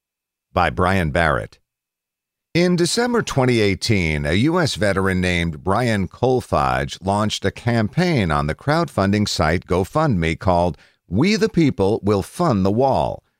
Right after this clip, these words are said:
The purpose was self-explanatory. It aimed to raise one billion dollars to help finance a wall on the U S Mexico border in support of a central election promise of President Donald Trump.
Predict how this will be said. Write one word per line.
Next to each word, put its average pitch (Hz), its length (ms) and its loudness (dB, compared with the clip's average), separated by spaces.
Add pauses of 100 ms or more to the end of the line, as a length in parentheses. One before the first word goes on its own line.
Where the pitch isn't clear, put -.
(340)
The 110 80 2
purpose 113 540 0
was 92 160 2
self-explanatory. 80 1080 0 (200)
It 110 140 2
aimed 131 460 2
to 117 100 2
raise 104 340 0
one 165 340 0
billion 123 380 2
dollars 76 540 0
to 80 100 -2
help 80 280 -2
finance 90 480 0
a 95 80 0
wall 104 420 2
on 98 140 2
the 110 80 2
U 82 240 2
S - 160 -2
Mexico 85 480 0
border 80 420 0 (140)
in 90 220 0
support 85 420 0
of 65 100 -2
a 78 60 0
central 113 520 0
election 104 440 0
promise 82 480 -2
of 113 220 -2
President 87 460 -2
Donald 71 360 -2
Trump. 82 360 -4